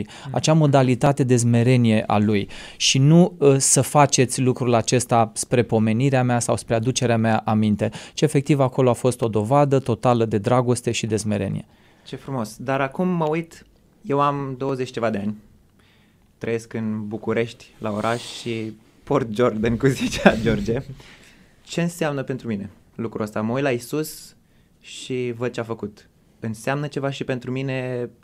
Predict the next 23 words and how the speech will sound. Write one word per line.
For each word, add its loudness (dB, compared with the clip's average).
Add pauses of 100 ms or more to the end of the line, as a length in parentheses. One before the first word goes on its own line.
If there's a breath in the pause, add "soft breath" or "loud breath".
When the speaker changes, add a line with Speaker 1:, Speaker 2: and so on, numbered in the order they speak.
Speaker 3:
Trebuie -4
să -6
iau 0
și -6
eu 0
ceva -4
de -4
aici, -4
să -8
practic, -10
sau -8 (360 soft breath)
doar -4
o -2
iau -4
ca -8
atare, -4
un -8
fapt -8
istoric, -8
și -12
merg -4
mai -4
departe? -10